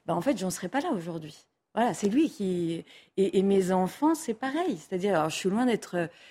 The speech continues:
ni une épouse parfaite, ni une mère parfaite, ni quoi que ce soit,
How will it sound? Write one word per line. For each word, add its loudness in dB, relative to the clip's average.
ni 2
une 2
épouse -4
parfaite, -6
ni 0
une 0
mère -2
parfaite, -8
ni 4
quoi -4
que -12
ce 2
soit, 0